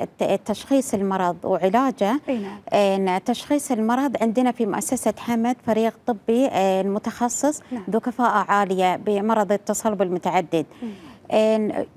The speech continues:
Speaker 1: التشخيص يكون عن طريق الفحص السريري للمريض،
Speaker 2: أي نعم.
Speaker 1: آه، التصوير بالرنين المغناطيسي،
Speaker 2: مم.
Speaker 1: آه، بيكون سحب، آه، سائل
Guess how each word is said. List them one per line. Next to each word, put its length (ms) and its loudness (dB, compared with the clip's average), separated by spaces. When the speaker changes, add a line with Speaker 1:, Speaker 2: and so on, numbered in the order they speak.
Speaker 1:
التشخيص 600 0
يكون 280 0
عن 160 0
طريق 300 0
الفحص 320 -4
السريري 500 2
للمريض، 520 0
Speaker 2:
أي 80 -2
نعم. 280 -10
Speaker 1:
آه، 240 4
التصوير 400 -2
بالرنين 480 2
المغناطيسي، 960 0
Speaker 2:
مم. 80 -6
Speaker 1:
آه، 220 4
بيكون 500 2
سحب، 500 0
آه، 380 2
سائل 580 0